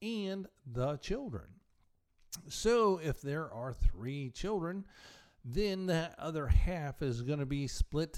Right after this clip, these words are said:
four ways. And that says that surviving spouse and the three kids are the number of beneficiaries within that group to split the fifty percent. And therefore, that surviving spouse is not gonna receive one hundred percent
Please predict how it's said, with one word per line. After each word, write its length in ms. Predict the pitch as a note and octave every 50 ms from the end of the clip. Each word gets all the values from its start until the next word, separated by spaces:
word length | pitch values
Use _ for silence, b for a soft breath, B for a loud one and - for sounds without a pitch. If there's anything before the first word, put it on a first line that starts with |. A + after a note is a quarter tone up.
| -
four 680 | - - - - - D3+ D#3 E3 E3+ F3+ F3+ F3 F#3 F#3
ways. 840 | E3+ C3 B2+ C#3 D#3+ G3 G#3 F3+ B2 - D#2+ D#2+ C2+ D2 - - -
And 200 | G#2 G#2+ G#2+ A2+
that 200 | B2 C3 C3+ -
says 340 | - - C#3 C#3 C#3 B2+
that 280 | B2 C#3 C3+ C#3 C#3 -
surviving 540 | - - C3+ A#2+ B2+ B2+ B2+ A#2+ A#2+ A#2 G#2
spouse 420 | - - C#3 C3+ C#3+ C#3+ B2 - - -
and 260 | D3 D3 D3+ D3 C#3+
the 80 | C#3 C3+
three 300 | - - C#3+ C#3+ D3+ C#3+
kids 400 | - - D3+ D3+ D3+ C#3 B2 D3+
are 240 | D3+ D3+ D3+ D3+
the 300 | C#3+ C3 C#3+ D3+ D3 C#3+
number 560 | B2+ G#2 G#2+ B2 C#3+ E3 E3 D3+ D3+ D#3+ D3 B2
of 180 | A#2+ A#2 A#2
beneficiaries 800 | A2+ B2+ A#2+ A#2 G#2+ - C#3 B2 - - C3+ B2+ B2+ C3 B2 -
within 340 | - G#2 - - A#2+ A#2 A2+
that 240 | A2+ G#2+ G2 -
group 420 | - - D3 F#3+ A3+ A3+ - - -
to 120 | - - -
split 380 | - - - C#3 B2 - _
the 60 | -
fifty 340 | G#2 - C3 A#2+ - - G2+
percent. 420 | - - - - - D#3+ G3 A3 - - B B B B B B B B B B B
And 160 | D#3 D3+ E3 E3+
therefore, 460 | G#3 A3+ B3 - - A3 G#3 G#3 G3+
that 340 | F#3+ F#3+ F#3 F3+ F3+ E3+ -
surviving 560 | - D#3 D3 C#3 C#3 C#3 C#3 C3 B2+ B2 A2+
spouse 460 | G2 - - A#2+ A2+ A2+ A2 - -
is 120 | G#2+ F2
not 280 | - B2 B2+ D3 - -
gonna 160 | B2 A2+ A2
receive 480 | G#2 G#2 F#2+ F#2 - - A#2 A2 G#2+ G#2
one 160 | G#2 A2 G#2+
hundred 240 | F#2 G#2 A#2 G#2+ F#2
percent 500 | - G#2+ G#2 - - C3+ C#3+ D3 D3+